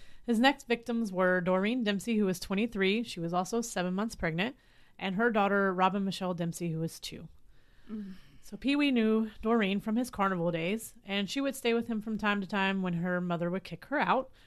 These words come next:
Speaker 1: Uh, she came to him when she was seven months pregnant and needing somewhere to stay. He asked her to come out and talk to him where his wife couldn't hear, and he told her he didn't have enough room in their tiny apartment there, but he did have a trailer where she could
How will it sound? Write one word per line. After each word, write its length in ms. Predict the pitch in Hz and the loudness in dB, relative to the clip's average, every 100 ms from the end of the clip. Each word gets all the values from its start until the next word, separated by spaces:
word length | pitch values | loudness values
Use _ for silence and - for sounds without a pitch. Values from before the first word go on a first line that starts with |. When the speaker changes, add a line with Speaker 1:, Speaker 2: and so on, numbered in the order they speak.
| - - - - - | -20 -20 -20 -20 -10
Speaker 1:
Uh, 220 | - 190 185 | -2 0 0
she 120 | 214 | 0
came 200 | 339 330 | 0 2
to 80 | 294 | 0
him 200 | 269 254 | 0 0
when 120 | 240 | -2
she 100 | 214 | 0
was 140 | 196 | -2
seven 280 | - 214 262 | 2 2 4
months 200 | 285 294 | 0 -2
pregnant 400 | - 185 196 226 | -4 -4 -2 -2
and 100 | 185 | -2
needing 280 | 185 196 220 | -2 0 -2
somewhere 280 | - 180 180 | -4 -4 -4
to 120 | - | -8
stay. 540 | - - 254 196 214 - - - - - - - - - - | -12 -2 2 2 0 -6 -20 -20 -20 -20 -20 -20 -20 -20 -8
He 160 | 208 | 2
asked 220 | 247 262 | 4 4
her 260 | 269 254 247 | 2 2 2
to 120 | 240 | -2
come 240 | 208 233 226 | -4 0 2
out 200 | 202 202 | 2 0
and 160 | 180 | -4
talk 220 | 175 180 - | -4 -6 -4
to 80 | 196 | -4
him 420 | 185 185 214 208 | -4 -2 -4 -4
where 140 | 180 | -4
his 140 | 185 240 | -4 0
wife 300 | 254 285 - | 0 0 -2
couldn't 280 | - 170 156 | -14 -12 -12
hear, 340 | 156 151 233 233 - - - - | -10 -6 -6 -8 -20 -20 -16 -4
and 120 | 196 | 0
he 60 | |
told 200 | 202 214 | 2 2
her 60 | 202 | 4
he 80 | 202 | 2
didn't 260 | 269 330 294 | 2 0 4
have 180 | 294 | 4
enough 240 | 262 233 190 | 6 2 2
room 160 | 214 196 | 0 2
in 60 | |
their 100 | 180 | 0
tiny 320 | 170 190 175 165 | 0 0 0 -2
apartment 500 | - 165 170 165 180 | -6 -8 -8 -8 4
there, 440 | 330 262 196 190 - | 6 6 4 0 -2
but 340 | - 285 190 - | 6 6 6 0
he 100 | 208 | -8
did 280 | 165 233 269 | 4 4 6
have 220 | 233 180 | 4 2
a 40 | |
trailer 400 | 175 175 170 170 | 0 -2 0 0
where 120 | 180 170 | 0 -2
she 140 | 196 | -6
could 300 | - 180 160 | -6 -6 -6